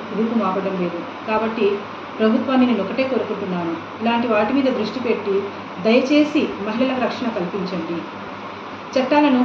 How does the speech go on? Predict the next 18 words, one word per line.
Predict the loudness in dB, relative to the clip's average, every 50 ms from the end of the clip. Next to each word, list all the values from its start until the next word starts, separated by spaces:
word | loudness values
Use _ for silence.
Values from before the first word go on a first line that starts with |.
| 2 2
కఠినాతి | 0 0 0 2 2 2 2 2
కఠినమైన | 2 2 2 4 4 4 4 2 2 2 0 -2
చట్టాలను | -2 0 0 2 2 2 2 0 0 0 0
తయారు | 0 2 2 0 0
చేయండి. | -2 -2 -2 -2 -2 -4 -6 -6 -6 -2
ఎందుకంటే | 0 0 2 2 2 2 2 4 2 2 0 0 -4 -6 -10 -12 -12 -12 -6 0
వీళ్లకు | 2 4 4 4 4 4 2 2 2 2 0 -2 -4 -8 -10 -12 -12 -12 -12 -12 -12 -12 -12 -14 -14 -12 -8 -6 -4 -4 -4 -6 -10 -12 -12 -12 -8 -6 -4
అత్యాచారం | 0 0 2 2 4 4 2 2 2 0 0
కానీ | 0 0 0 0 -2 -4 -4 -6 -6 -8 -10 -12 -12 -12 -12 -12 -12 -12 -8 -6
హత్యలు | -6 0 2 4 4 4 4 4
కానీ | 2 2 2 2 2 2
చేసిన | 2 2 2 0 0
తర్వాత | 2 2 2 2 2 2 0 -2 -2 -4 -6 -8 -12 -12 -14 -14 -14 -14 -12 -12 -12 -12 -12 -12 -12 -12 -8 0 4
బెయిల్ | 6 6 6 6
మీద | 4 2 4
బయటకు | 4 2 2 2 0 0 -2
వస్తున్నాము, | -2 0 0 2 2 2 2 2
బతుకుతున్నాము | 2 0 0 -2 -4 -2 2 2 4 4 2 0 -2